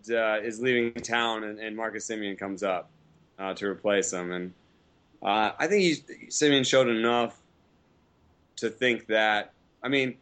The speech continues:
I don't really believe in Gordon Beckham's numbers right now, so I think that Marcus Semien could be Gordon Beckham, and maybe even a little bit better because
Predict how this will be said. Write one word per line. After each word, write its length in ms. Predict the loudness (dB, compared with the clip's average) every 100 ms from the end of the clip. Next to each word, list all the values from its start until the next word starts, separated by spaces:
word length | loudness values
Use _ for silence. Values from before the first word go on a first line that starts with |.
| _ _ _ _ -4
I 120 | 2 2
don't 160 | 2
really 180 | 2 0
believe 580 | -2 -2 0 2 0 -4 -10
in 300 | -8 -6 -4
Gordon 320 | 2 2 2
Beckham's 640 | 0 0 -2 -6 -8 -14 -16 -20 -16
numbers 420 | -8 -4 0 0 0
right 200 | 0 0
now, 340 | -4 -4 -8 -18 _ _
so 560 | -14 2 4 6 4 0
I 180 | -2 -2
think 220 | -2 -4
that 240 | -2 -2 -4 _ _ _ -20 -14
Marcus 360 | -6 -4 -4 -4
Semien 280 | -2 -2 -2
could 180 | -6 -4
be 400 | -2 -2 -4 -8 -6
Gordon 300 | 0 0 2
Beckham, 520 | 0 0 0 -6 -8 -14 _ _ _ _ _ _ _ -6
and 120 | 0
maybe 240 | 2 2
even 180 | 0 -2
a 60 | 0
little 160 | 0
bit 180 | -2 2
better 320 | 4 4 2
because 640 | 0 -2 0 0 0 -4